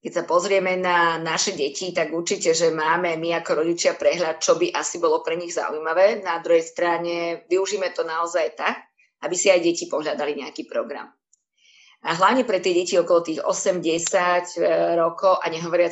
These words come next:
pre tínedžerov je zaujímavé, ak im dáme naozaj tú možnosť prispieť do toho programu a internet máš k dispozícii, robíš na ňom všelijaké možné veci, tak nájdi, čo by bolo pre teba zaujímavé.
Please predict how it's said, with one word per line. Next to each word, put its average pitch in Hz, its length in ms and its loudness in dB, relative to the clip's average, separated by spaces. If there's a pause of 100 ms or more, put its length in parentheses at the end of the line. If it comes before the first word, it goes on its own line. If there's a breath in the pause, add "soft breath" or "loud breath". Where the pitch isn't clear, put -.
pre 185 160 2
tínedžerov 165 560 -2
je 170 80 -4
zaujímavé, 175 560 -2
ak 165 240 -8
im 170 160 -6
dáme 170 320 -4
naozaj 160 480 -6
tú 160 80 -12
možnosť 170 400 -8
prispieť 175 480 -2
do 127 80 -4
toho 151 560 -4
programu 170 800 -2
a 160 320 -6 (640 loud breath)
internet 175 480 0
máš - 160 -6
k 190 160 -4
dispozícii, 196 560 -4
robíš 170 240 0
na 170 160 -6
ňom 165 80 -6
všelijaké 175 400 -2
možné 160 320 -6
veci, 170 160 -4
tak - 160 -4
nájdi, 180 480 -2
čo 170 160 0
by 165 80 -4
bolo 165 240 0
pre 156 160 -2
teba 160 240 -4
zaujímavé. 139 560 -8